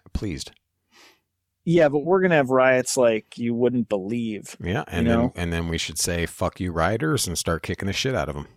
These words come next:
Speaker 2: <laughs> Yeah, I just, I think it'll go on for four years.
Speaker 1: Mm-hmm.
Speaker 2: But getting back to the Cuomo thing, um,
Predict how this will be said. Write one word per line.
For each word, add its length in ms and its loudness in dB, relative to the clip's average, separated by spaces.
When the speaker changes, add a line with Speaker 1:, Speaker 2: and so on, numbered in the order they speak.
Speaker 2:
<laughs> 800 0
Yeah, 200 4
I 160 2
just, 260 -4
I 80 0
think 240 -2
it'll 140 2
go 100 0
on 160 2
for 140 -12
four 280 -6
years. 460 -8
Speaker 1:
Mm-hmm. 200 -10
Speaker 2:
But 200 4
getting 200 2
back 240 4
to 80 -8
the 100 4
Cuomo 480 2
thing, 400 2
um, 600 4